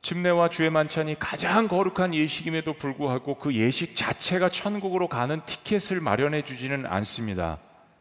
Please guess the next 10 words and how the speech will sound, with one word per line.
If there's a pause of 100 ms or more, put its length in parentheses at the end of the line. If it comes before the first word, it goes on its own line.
(220)
내가
실제로
예수님을
만나야 (680)
그
주의
만찬이
의미가
있는
것이고